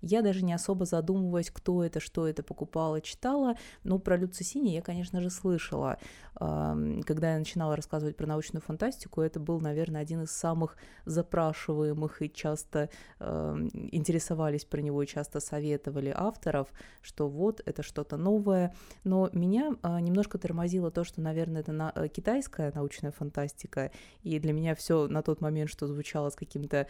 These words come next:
м, азиатским колоритом, я думала: «Все, нет, там какие-то имена жуткие, наверное, ничего не пойму». Но начала читать, и меня настолько это увлекло. Ну, то есть, м,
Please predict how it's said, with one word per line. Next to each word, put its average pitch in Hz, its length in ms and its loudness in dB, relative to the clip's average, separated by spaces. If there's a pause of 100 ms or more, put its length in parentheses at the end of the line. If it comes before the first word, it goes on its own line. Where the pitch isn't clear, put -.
(420)
м, - 360 -8
азиатским 151 560 0
колоритом, 165 760 0 (140)
я 151 160 -2
думала: 151 260 -2
«Все, - 320 -2
нет, 151 260 0
там 151 140 -6
какие-то 160 340 -6
имена 202 340 4
жуткие, 190 460 2
наверное, 165 480 0
ничего 156 240 -4
не 151 80 -2
пойму». 151 480 0 (240)
Но 180 80 0
начала 185 340 2
читать, - 400 -4
и 170 80 -4
меня 156 220 -2
настолько 151 960 -2
это 156 320 -2
увлекло. 170 760 0 (300)
Ну, 156 80 0
то 156 100 -2
есть, - 320 -4
м, - 140 -16